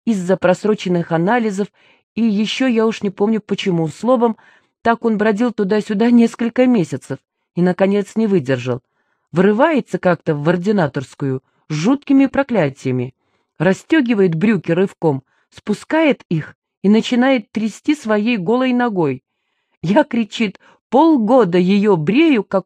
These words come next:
умалишённый. Надо мной жена смеётся. Мне в баню пойти стыдно, на пляже раздеться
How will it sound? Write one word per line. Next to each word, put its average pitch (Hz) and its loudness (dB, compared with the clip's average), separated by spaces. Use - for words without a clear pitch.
умалишённый. 190 0
Надо 185 2
мной 262 4
жена 247 0
смеётся. 233 -2
Мне 240 4
в 196 -2
баню 277 2
пойти 226 -2
стыдно, 160 -4
на 165 0
пляже 269 0
раздеться 208 -2